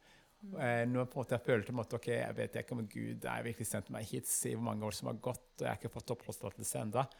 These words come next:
Speaker 2: Men så hadde de bare, «Men Gud har sendt deg hit, og du er her, og vi står sammen.»
Speaker 1: Ja.
Speaker 2: Bare det gjorde at, eh, åh, takk, takk Gud for sånne folk da, som
Speaker 1: Ja.
Speaker 2: kunne stille opp dag og natt for meg, og
Speaker 1: Ja.
Speaker 2: hjelpe meg til å kjenne Gud,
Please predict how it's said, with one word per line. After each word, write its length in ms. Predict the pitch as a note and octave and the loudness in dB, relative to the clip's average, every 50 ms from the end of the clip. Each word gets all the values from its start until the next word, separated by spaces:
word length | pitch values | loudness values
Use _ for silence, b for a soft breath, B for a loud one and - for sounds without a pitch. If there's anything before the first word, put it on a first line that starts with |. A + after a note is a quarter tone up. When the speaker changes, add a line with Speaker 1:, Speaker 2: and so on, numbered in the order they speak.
| B B B B B B B B B B - _ - | B B B B B B B B B B -10 _ 0
Speaker 2:
Men 100 | C#3 A#2+ | 2 4
så 200 | - - - B2+ | 4 4 2 2
hadde 240 | - - C3 A2+ A2+ | 0 0 -2 -2 -2
de 60 | B2 B2 | 0 0
bare, 160 | B2+ A#2+ A#2+ | 2 2 2
«Men 140 | A#2+ A#2+ A#2 | 0 0 0
Gud 220 | - B2+ C3+ C3+ | -2 -2 0 2
har 60 | D3+ C3+ | 4 4
sendt 280 | - - B2+ A#2 A2+ - | 4 4 2 2 2 2
deg 120 | C3+ A#2 | 2 4
hit, 260 | A2+ C3 C#3 C3+ - | 4 2 2 0 0
og 120 | - A#2+ G#2+ | -2 -2 -2
du 140 | - B2 C3 | 0 0 2
er 220 | A#2+ A#2+ A#2+ A2+ - - - | 4 4 4 2 0 0 0
her, 240 | B2 A#2 B2 B2+ | 2 2 4 2
og 80 | B2+ A#2+ | 2 0
vi 80 | A#2+ A2+ | 0 -2
står 280 | - - - B2 A2+ - | -2 -2 -4 -2 0 2
sammen.» 460 | - - - A#2 A2+ A#2 C3+ D#3+ D3 - - - | 2 2 0 -2 -2 0 0 -2 -2 -4 -6 -6
Speaker 1:
Ja. 120 | G#3 F#3+ F3+ - | -6 -6 -4 4
Speaker 2:
Bare 240 | - D3 C#3 C3 C3 | 8 8 10 10 8
det 340 | B2+ A#2+ A#2 B2 A#2+ B2+ C#3 D3 C#3+ | 4 2 0 2 2 4 4 4 2
gjorde 300 | C3+ C3 A#2+ A#2 A#2 A#2+ A#2 | 2 2 2 2 0 0 -2
at, 260 | A2 - - - - | -4 -8 -8 -4 0
eh, 200 | C3 B2+ C3 B2+ - - - | 0 2 2 0 -2 -4 -6
åh, 160 | B2 B B B B B B B _ _ _ _ - | -6 B B B B B B B _ _ _ _ -6
takk, 400 | - C3+ B2 - _ - - - - - A#2+ - | -6 -6 -6 -8 _ -12 -12 -10 -10 -10 -6 -4
takk 220 | D3 C3 - - | -4 -6 -6 -6
Gud 280 | - C3+ B2 B2+ C3 - | -4 -2 -2 -2 -2 -4
for 180 | - - B2+ A2+ | -6 -6 -6 -4
sånne 280 | - - B2+ A#2 A2 | -4 -6 -6 -6 -6
folk 320 | - - - B2+ C3 - - | -6 -4 -2 -2 -2 -2 -4
da, 120 | C#3 - G2 | -4 -4 -2
som 320 | - - - - B2 B2+ | -2 -4 -4 -4 -4 -4
Speaker 1:
Ja. 60 | B2 | -6
Speaker 2:
kunne 180 | A#2+ - - A#2+ | -6 -6 -6 -6
stille 300 | - - - C#3+ A#2 G#2+ | -6 -6 -4 -4 -2 -2
opp 300 | G#2+ A2+ - - - - - A#2+ A#2 | -2 -4 -4 -8 -10 -8 -6 -4 -4
dag 200 | A#2 A#2 A2+ A2 | -2 -2 -2 -2
og 80 | A#2 A2+ | -2 -4
natt 260 | A2 A2+ G#2+ - - - | -4 -6 -8 -10 -12 -10
for 120 | - C3+ B2 | -8 -6 -4
meg, 280 | A#2+ A#2+ B2 C3+ C3+ C3 | -2 -2 -2 -2 0 2
og 140 | A#2+ A#2+ A#2+ | 2 2 4
Speaker 1:
Ja. 120 | B2 A#2+ | 2 0
Speaker 2:
hjelpe 160 | A#2 - - - | 0 -2 -4 -4
meg 140 | A#2 A2+ - | -4 -4 -4
til 140 | - A#2 | -4 -4
å 120 | A2+ A2 A2 B B B B B B B | -4 -4 -4 B B B B B B B
kjenne 400 | - - - E3+ D3 D3 C#3+ C3+ | -2 2 4 4 6 4 2 0
Gud, 320 | C3 C3 C3+ C#3 C#3 C3+ | 2 2 2 2 0 0